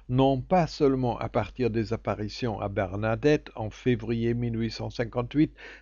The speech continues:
mais déjà depuis mille ans auparavant. Souvenons-nous, en sept cent trente-deux, Charles Martel, le père de Charlemagne, avait battu les Arabes musulmans à Poitiers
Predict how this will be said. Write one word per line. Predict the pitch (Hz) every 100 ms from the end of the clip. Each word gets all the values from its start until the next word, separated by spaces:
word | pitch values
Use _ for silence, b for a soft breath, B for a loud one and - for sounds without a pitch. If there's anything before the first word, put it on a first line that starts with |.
| -
mais | 160 202 190
déjà | 170 175 151 175 175
depuis | 160 - 160 156
mille | 147 147 170 156 120
ans | 113 131 -
auparavant. | 135 - 120 110 101 90 73 _ _ _ _
Souvenons-nous, | - 202 180 139 117 104 98 104 92 _ _ B B B -
en | 156 175
sept | - 202 190 -
cent | - 180 175
trente-deux, | - 131 131 127 104 87 _ _ _
Charles | - 139 101 110
Martel, | 143 - - 180 147 90
le | 92
père | - 131 117 104
de | 113
Charlemagne, | - 120 127 123 120 113 - B -
avait | 139 131 135
battu | 117 127 120 - 147 139 120
les | 120 101
Arabes | 117 107 101 107
musulmans | 104 101 127 147 165 170 -
à | 139
Poitiers | - - 107 - - 117 123